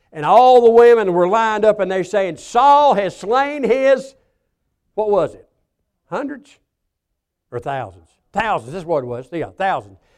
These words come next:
"Saul has slain his thousands." Man, and they were just cheering and clapping, and,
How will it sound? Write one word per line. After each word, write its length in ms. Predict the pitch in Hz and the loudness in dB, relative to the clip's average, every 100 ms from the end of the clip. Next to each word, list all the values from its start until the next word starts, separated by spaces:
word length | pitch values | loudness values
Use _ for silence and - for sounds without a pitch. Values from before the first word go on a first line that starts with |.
| _ | _
"Saul 520 | _ - 233 294 294 233 | _ -2 0 2 0 0
has 200 | 175 - | -4 -6
slain 520 | - 185 247 277 302 | -10 -6 -4 -6 -8
his 380 | 214 269 277 - _ | -8 -6 -8 -10 _
thousands." 800 | 214 247 269 269 254 165 175 131 | -10 -8 -6 -6 -6 -6 -10 -14
Man, 640 | 123 208 285 302 311 320 302 _ _ | -18 -12 -10 -10 -12 -14 -16 _ _
and 100 | 143 | -10
they 120 | 202 | -6
were 100 | 240 | -6
just 280 | 190 214 208 | -4 -8 -8
cheering 380 | - 214 220 220 | -10 -8 -6 -8
and 80 | 175 | -10
clapping, 400 | 190 202 208 165 | -8 -8 -8 -12
and, 200 | 117 | -14